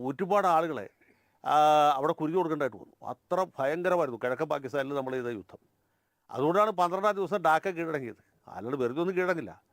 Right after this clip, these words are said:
അത്രയധികം ആളുകൾ കൊല്ലപ്പെട്ടു. ഇപ്പം ഇത്ര ആൾ കൊല്ലപ്പെടേണ്ട ആവശ്യമുണ്ടായിരുന്നു? ഇതിൻ്റെ പകുതിയുടെ പകുതി ആളെ വെച്ച് നമുക്ക് സാമ്പ്രദായികമായിട്ട് യുദ്ധം ചെയ്ത് ജയിച്ചാൽ പോരായിരുന്നു എന്ന് വേണമെങ്കിൽ ചോദിക്കാം. പക്ഷേ ആ ചോദ്യത്തിനൊന്നും ഇതിൽ യാതൊരു പ്രസക്തിയില്ല. കാരണം ഇത് രാഷ്-, ഇത് യുദ്ധമാണ്, ഏറ്റുമുട്ടലാണ്, പട്ടാളമാണ്.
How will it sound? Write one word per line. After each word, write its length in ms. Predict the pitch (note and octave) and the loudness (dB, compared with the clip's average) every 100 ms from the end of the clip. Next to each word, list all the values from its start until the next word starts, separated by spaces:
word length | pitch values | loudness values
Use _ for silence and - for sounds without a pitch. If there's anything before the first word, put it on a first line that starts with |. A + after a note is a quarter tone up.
| _ _ _ _ _ - | _ _ _ _ _ -4
അത്രയധികം 720 | D3+ - G#3+ A3+ A3 G#3+ F#3+ | -2 -2 0 4 4 4 4
ആളുകൾ 220 | F3+ F#3+ F3 | 4 2 0
കൊല്ലപ്പെട്ടു. 360 | E3 D3+ B2+ - - _ D#3+ | -2 -2 -8 -18 -20 _ -6
ഇപ്പം 100 | F3+ | -2
ഇത്ര 140 | G#3+ G#3+ | 2 6
ആൾ 80 | G3+ G#3 | 6 4
കൊല്ലപ്പെടേണ്ട 360 | G3+ G3 F#3+ F#3 | 2 0 2 2
ആവശ്യമുണ്ടായിരുന്നു? 440 | F3 F3+ D#3+ D3 C#3+ | 2 -2 -2 -4 -8
ഇതിൻ്റെ 180 | C#3+ F3 E3 | -4 -2 0
പകുതിയുടെ 340 | D#3+ E3+ F#3 | 0 0 0
പകുതി 160 | E3+ E3 D#3 | 0 2 2
ആളെ 100 | D#3+ | 2
വെച്ച് 120 | D3 E3 | -2 -4
നമുക്ക് 200 | D#3 D#3 - | -4 -6 -2
സാമ്പ്രദായികമായിട്ട് 800 | C#3+ C#3+ D#3 D#3 D#3 E3 D3+ D3 | 0 0 0 0 0 0 -2 -2
യുദ്ധം 160 | D3 D3 | -6 -6
ചെയ്ത് 140 | D3 D3 | -4 -4
ജയിച്ചാൽ 200 | C#3 D3 C#3+ | -4 -2 -2
പോരായിരുന്നു 300 | C3 B2+ - _ E3+ | -2 -4 -12 _ -4
എന്ന് 100 | F#3+ | -2
വേണമെങ്കിൽ 200 | G#3 A3 | -2 2
ചോദിക്കാം. 240 | A#3 A3 - _ _ _ _ _ | 0 0 -8 _ _ _ _ _
പക്ഷേ 140 | A2 C#3 D#3 | -4 2 2
ആ 20 | F3 | 0
ചോദ്യത്തിനൊന്നും 480 | D#3 F3+ F3 F#3 F#3 | -4 -4 -4 -6 -6
ഇതിൽ 120 | D3+ G3 E3+ | -6 -2 0
യാതൊരു 220 | D#3 F#3 | 0 -2
പ്രസക്തിയില്ല. 400 | F3 D#3 D3+ G3 F#3+ | -4 -4 -4 0 0
കാരണം 180 | C#3+ E3 | 0 0
ഇത് 80 | G3+ | 2
രാഷ്-, 200 | D#3 - _ _ | 0 -2 _ _
ഇത് 100 | B2 G3+ | -8 -4
യുദ്ധമാണ്, 420 | F3 - A#3+ A3 A2 _ _ _ _ _ - C#3 | -2 2 2 2 -4 _ _ _ _ _ -6 -4
ഏറ്റുമുട്ടലാണ്, 540 | D#3 A3+ A3+ A3+ F3+ C#3 - | 0 0 4 4 2 -4 -4
പട്ടാളമാണ്. 540 | C3+ F3 F#3+ A3 F#3 | -2 2 2 2 0